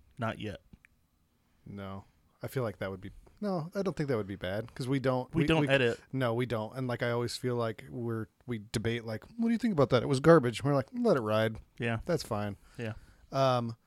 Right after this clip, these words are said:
Speaker 2: speaking of let it ride, I've come to a realization about myself.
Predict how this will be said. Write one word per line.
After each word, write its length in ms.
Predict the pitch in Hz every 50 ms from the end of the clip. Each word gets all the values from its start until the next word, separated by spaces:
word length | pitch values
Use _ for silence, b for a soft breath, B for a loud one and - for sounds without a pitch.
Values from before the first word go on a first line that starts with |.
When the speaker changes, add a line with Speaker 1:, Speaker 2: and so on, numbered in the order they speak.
| b b b b b _ _ _ _ _ _ _ _ _ _ _ _ _ _ -
Speaker 2:
speaking 280 | - - 220 202 208
of 80 | 180 143
let 100 | 147 143 135
it 60 | 131
ride, 240 | 113 113 113 113 110
I've 100 | 107 - -
come 160 | - 151 151
to 60 | 147
a 40 | 139
realization 580 | 135 131 127 117 110 98 110 117 113 - 151
about 160 | 151 156 165 170
myself. 460 | 160 139 - 180 175 190 185 -